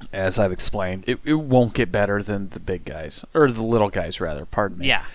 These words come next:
Speaker 2: yeah, I think
Speaker 1: Um,
Speaker 2: that's true.
Speaker 1: it, it's just, it's just the way it is.
Speaker 2: Things will never be the same.
Speaker 1: That's true.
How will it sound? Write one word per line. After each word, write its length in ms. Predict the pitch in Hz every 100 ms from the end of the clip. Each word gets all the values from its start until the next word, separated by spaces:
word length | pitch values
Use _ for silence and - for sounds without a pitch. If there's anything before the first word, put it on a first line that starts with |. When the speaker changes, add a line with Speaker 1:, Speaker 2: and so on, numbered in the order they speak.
| - - - 185
Speaker 2:
yeah, 200 | 139 98
I 40 | 113
think 40 | 123
Speaker 1:
Um, 140 | 113
Speaker 2:
that's 240 | 98 - - - -
true. 220 | 127 110 - -
Speaker 1:
it, 180 | - 156
it's 160 | 156 -
just, 240 | 147 - -
it's 240 | 147 -
just 180 | 139 120
the 80 | 127
way 220 | 113 101
it 60 | 78
is. 320 | 57 - - - - -
Speaker 2:
Things 200 | 139 123
will 60 | 113
never 240 | 104 95
be 140 | 101
the 100 | 95
same. 360 | 95 101 101 98 - - _ -
Speaker 1:
That's 180 | 120 -
true. 440 | - 165 131 -